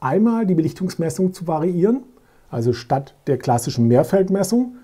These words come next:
vielleicht einfach mal auf eine Spotmessung runtergehen und zu versuchen, seine Position, die, äh, angemessene, der angemessene Punkt, bei einer Spotmessung wird nur ein kleiner Punkt von zwei bis fünf Qua-, äh, Prozent des Suchers, äh, gemessen. Alles, was außenrum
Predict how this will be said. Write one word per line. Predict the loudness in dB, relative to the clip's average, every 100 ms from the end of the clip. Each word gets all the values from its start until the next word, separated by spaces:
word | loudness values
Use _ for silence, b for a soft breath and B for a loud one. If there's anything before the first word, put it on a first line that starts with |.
| B B
vielleicht | 2 2 2
einfach | -4 -4 -4
mal | -2 -2 -2
auf | -2 -2 -2
eine | -2 -2
Spotmessung | -4 -4 -2 0 0 2
runtergehen | 2 2 2 2 0 0
und | -6 -6
zu | -4
versuchen, | -2 2 0 0 -6 -8 b b
seine | -4 -2 0
Position, | 4 4 4 2 4 4 4
die, | 0 -2
äh, | -4
angemessene, | -6 -4 2 2 2 -2 0 0 0
der | -4
angemessene | -2 0 0 -2 0
Punkt, | 4 4 4
bei |
einer | 0
Spotmessung | 0 -2 -2 -2 0 2
wird | 4
nur | 4 4 4
ein | -2
kleiner | 0 0 0
Punkt | 2 2 2 b b b b b
von | -2 0 0 -4
zwei | 0 2
bis | 2
fünf | 0 -4 -2
Qua-, | -4 0 0
äh, |
Prozent | 0 -2 -2 2 2 2 -2 -10
des | -10 -2
Suchers, | 0 0 -2 -6 b b b -6
äh, | -2 0
gemessen. | 0 2 2 2 -2 -4 -14 b b _ _ _ _ _ -2
Alles, | 2 2
was | 0
außenrum | 2 2 4 4 4